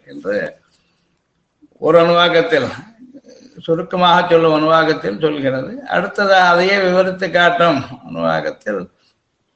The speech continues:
உள் சாந்தியாலே, அதாவது தாந்தாக, தமம் உள்ளவர்கள்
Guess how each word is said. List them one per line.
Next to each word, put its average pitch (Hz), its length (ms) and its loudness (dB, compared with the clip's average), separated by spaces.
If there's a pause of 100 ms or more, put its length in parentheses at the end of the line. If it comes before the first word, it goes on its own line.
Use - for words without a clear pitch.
(1040)
உள் 175 300 2
சாந்தியாலே, 165 960 2 (1000)
அதாவது 101 460 0
தாந்தாக, 160 720 2 (260)
தமம் 160 300 2
உள்ளவர்கள் 151 720 2